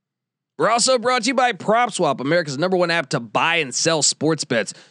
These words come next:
Use the promo code S G P on your first deposit and receive up to five hundred dollars in bonus cash. That's prop swap dot com, promo code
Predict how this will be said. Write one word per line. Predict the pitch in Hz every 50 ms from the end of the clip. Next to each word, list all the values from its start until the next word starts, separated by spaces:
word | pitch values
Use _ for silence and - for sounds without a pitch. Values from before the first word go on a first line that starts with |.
| _ _
Use | - 85 101 143 196 180 147
the | 147
promo | 127 135 151 151 151 143 131 123
code | - 131 123 110
S | 104 131 139 127
G | - - 123 117
P | - - 143 143
on | 135 123
your | 110 95
first | - - 131 131 123 -
deposit | 113 - - 123 123 131 135 127
and | 131 113
receive | 101 104 - - 135 135
up | 120 101
to | 101 98
five | - - - 117 131 143 127
hundred | - 143 127 117 110 95 -
dollars | - 117 127 143 147 139 120 -
in | 117 110
bonus | 92 117 127 135 131 120 - -
cash. | - 139 143 147 139 123
That's | - 117 101 92
prop | - - - 135 143 143
swap | - - 151 139 131 98
dot | - 143 135 131 120 -
com, | - 160 175 185 185 170 147 117 104 101 - _
promo | - 139 147 170 175 160 120 104 101
code | - - 113 107 104 101